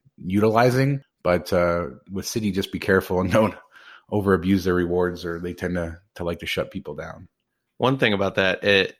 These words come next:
Speaker 2: with the, uh, the family rules that Citi has, where you can't have two thank you cards within twenty-four months of each other, uh, get the welcome offers for 'em.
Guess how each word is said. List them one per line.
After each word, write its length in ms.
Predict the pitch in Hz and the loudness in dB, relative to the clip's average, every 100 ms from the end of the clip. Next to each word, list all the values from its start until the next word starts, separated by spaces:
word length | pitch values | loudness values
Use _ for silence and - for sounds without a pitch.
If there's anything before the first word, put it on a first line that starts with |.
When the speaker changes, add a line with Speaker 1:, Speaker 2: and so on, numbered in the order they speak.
| - | -12
Speaker 2:
with 320 | 107 104 - | -2 -2 0
the, 400 | 104 101 98 95 | 2 4 4 4
uh, 400 | 92 90 90 87 - | 4 2 2 -2 -4
the 60 | 92 | -6
family 760 | - 107 113 117 113 110 110 - - | -2 -2 0 0 0 0 -2 -4 -12
rules 400 | 113 117 120 117 | -2 2 2 0
that 140 | 110 - _ | -2 -4 _
Citi 260 | - 123 117 | -4 0 2
has, 380 | 113 113 113 110 | 2 0 -2 -2
where 100 | 95 | -2
you 140 | 92 | -2
can't 280 | - 95 87 | -2 -4 -2
have 380 | 95 92 87 82 - - | -2 0 -2 -8 -20 -6
two 180 | 117 107 | -2 0
thank 260 | 101 98 | 0 -2
you 80 | 98 | -4
cards 340 | 101 98 95 | 0 0 2
within 500 | 92 92 90 87 85 85 | -2 -2 -2 -2 -6 -10
twenty-four 400 | - 95 - 92 | -6 -6 -2 -2
months 260 | 90 92 92 | 0 -2 -4
of 100 | 90 | -6
each 160 | 87 | -4
other, 400 | 92 90 90 87 - | -2 0 0 -2 -6
uh, 80 | 67 - - - - | -12 -12 -20 -8 -4
get 160 | 98 | -2
the 220 | 95 90 - _ | 0 0 -2 _
welcome 340 | 98 98 101 101 | -2 0 2 2
offers 340 | 101 - 101 | 2 0 -2
for 220 | - 104 | 0 0
'em. 140 | 104 | 0